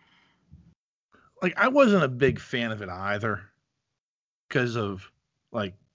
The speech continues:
the Electric Company and the Sesame Street, and even, like, later on, um,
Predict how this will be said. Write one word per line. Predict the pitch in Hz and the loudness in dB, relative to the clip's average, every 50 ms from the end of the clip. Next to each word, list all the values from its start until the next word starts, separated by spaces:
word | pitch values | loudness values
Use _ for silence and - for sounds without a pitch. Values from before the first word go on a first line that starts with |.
| _ _ _ | _ _ _
the | - 127 117 | -6 -4 -2
Electric | 104 113 113 - 120 107 - | 0 0 0 0 -2 -4 -2
Company | - 110 104 98 - 117 110 104 101 101 98 | -2 -2 -2 -4 -4 -4 -4 -4 -4 -4 -4
and | 90 87 85 - _ _ _ _ _ _ _ _ _ _ _ _ _ _ _ _ _ _ _ _ | -6 -6 -8 -10 _ _ _ _ _ _ _ _ _ _ _ _ _ _ _ _ _ _ _ _
the | - | -10
Sesame | - - 139 - - - 123 107 95 | 0 2 2 2 2 0 -2 -2 -2
Street, | 92 - - 104 104 101 104 101 - | -4 -4 -4 -2 -2 -2 -2 -4 -6
and | 104 107 | -6 -4
even, | 107 110 110 104 110 104 | 0 0 0 0 0 -2
like, | 98 95 95 104 | -2 -4 -2 0
later | 110 104 101 95 95 101 | 0 0 2 2 4 4
on, | 107 104 107 101 101 98 | 4 4 4 4 2 2
um, | 90 92 92 90 92 92 | 0 -2 -2 -2 -4 -6